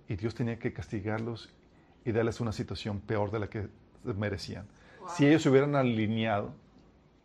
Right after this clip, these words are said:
Speaker 1: hubieran sobrellevado la situación con mayor alegría, hubieran visto cómo todo eso estaba obrando para sus bien, ¿sí?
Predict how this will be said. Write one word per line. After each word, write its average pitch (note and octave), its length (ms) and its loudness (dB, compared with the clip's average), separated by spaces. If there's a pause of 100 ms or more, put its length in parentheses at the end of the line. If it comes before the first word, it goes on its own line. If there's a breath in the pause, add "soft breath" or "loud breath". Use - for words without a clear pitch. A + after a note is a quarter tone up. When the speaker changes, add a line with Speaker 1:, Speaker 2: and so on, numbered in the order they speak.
(1040 soft breath)
Speaker 1:
hubieran B2+ 320 8
sobrellevado A#2+ 840 6
la A#2 100 0
situación A#2 760 -2 (480)
con A2 180 -2
mayor G2+ 320 4
alegría, A2+ 460 2 (580 loud breath)
hubieran B2+ 200 6
visto B2+ 220 0
cómo B2 240 0
todo B2+ 160 2
eso A2+ 80 -4
estaba A#2+ 200 2
obrando A#2+ 560 2
para A#2 180 -4
sus G#2+ 200 -8
bien, G#2 320 -8 (600)
¿sí? A2 380 -2